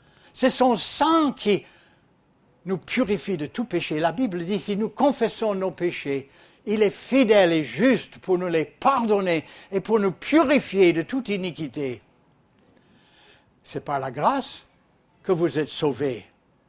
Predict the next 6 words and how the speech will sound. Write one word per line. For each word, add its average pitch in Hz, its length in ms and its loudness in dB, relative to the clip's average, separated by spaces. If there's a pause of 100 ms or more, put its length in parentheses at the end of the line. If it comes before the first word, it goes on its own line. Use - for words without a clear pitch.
(720)
par 180 180 0
le 160 120 0
moyen 214 400 2
de 226 80 2
la 226 200 2
foi. - 460 -4